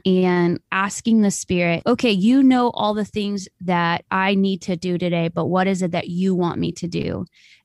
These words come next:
And releasing my, again, my control of the things that I feel like has to be done and allowing the Holy Spirit to just manifest and make things come together that's supposed to be.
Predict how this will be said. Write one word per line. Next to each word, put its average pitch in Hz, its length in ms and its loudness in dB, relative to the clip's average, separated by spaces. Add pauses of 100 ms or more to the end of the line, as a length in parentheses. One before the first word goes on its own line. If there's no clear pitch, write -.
And 185 300 2
releasing 180 1080 0
my, 180 680 0
again, 180 540 -2
my 180 180 -2
control 196 640 -2
of 175 140 -4
the 180 80 -6
things 180 300 -2
that - 140 -4
I 175 100 -2
feel 180 220 0
like 180 140 -2
has - 460 -6
to 190 80 -10
be 175 160 -2
done 170 500 0
and 190 100 2
allowing 185 400 2
the 180 60 2
Holy 180 240 0
Spirit 170 600 -4
to 185 100 -6
just 170 320 -6
manifest 170 760 0
and 165 320 0
make 170 280 0
things 175 280 0
come 180 200 0
together 170 340 0
that's - 240 -4
supposed 180 400 0
to 226 60 -4
be. 240 260 -2